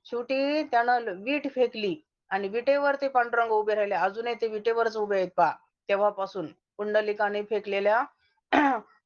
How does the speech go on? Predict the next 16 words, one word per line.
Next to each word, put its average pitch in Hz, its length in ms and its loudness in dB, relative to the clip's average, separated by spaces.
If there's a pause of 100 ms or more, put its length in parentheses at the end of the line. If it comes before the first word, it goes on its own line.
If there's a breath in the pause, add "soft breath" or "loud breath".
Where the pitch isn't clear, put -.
विटेवरच 262 640 4
अजून 233 380 -2
पांडुरंग 214 420 0
उभे 202 260 2
आहेत. 180 260 2 (400 soft breath)
म्हणजे 240 580 2
एवढं 226 360 2
काही, 240 540 0
अ, 190 120 2 (120)
असं 185 280 2
काही 269 220 2
आपण 247 340 0
गुरूंची 233 500 -4
सेवा 208 340 2
करावी 190 440 -2 (500)
की 285 480 2